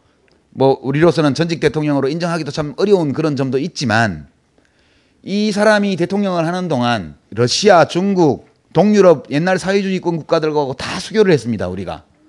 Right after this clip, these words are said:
그때 수교를 한 중국이 지금은 미국을 능가하는, 일본을 능가하는 우리의 제일 교역 파트너가 돼 있고요. 우리가 중국에서 엄청난 무역 흑자를 올리는 상황이 됐습니다. 우리가 안보는 미국에 의존하지만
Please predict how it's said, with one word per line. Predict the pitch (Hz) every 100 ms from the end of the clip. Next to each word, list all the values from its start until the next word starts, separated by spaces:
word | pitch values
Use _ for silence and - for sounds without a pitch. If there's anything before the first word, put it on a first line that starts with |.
| _ _ _ _
그때 | - 220 - 214
수교를 | - 220 220 208 185
한 | 180 165
중국이 | 202 185 170
지금은 | 135 165 175 143 87 73 _ _ _ _ _ _ _ _ -
미국을 | 196 214 202 170
능가하는, | 175 214 175 131 101 92
일본을 | 208 220 214 180
능가하는 | 214 196 170 165 147
우리의 | 143 190 175
제일 | - 165 190 190
교역 | 165 196 -
파트너가 | 170 170 143 113
돼 | 104
있고요. | 90 98 107 107 _ _ - _
우리가 | 147 202 170
중국에서 | 220 220 196 160
엄청난 | 170 190 214 208 185
무역 | 180 180
흑자를 | 170 180 156
올리는 | 131 117 104 87 78 -
상황이 | - - 104 95
됐습니다. | 85 - 69 - _ - -
우리가 | 160 135
안보는 | 135 165 233 233 180
미국에 | 185 180 147
의존하지만 | 131 120 104 82 85 78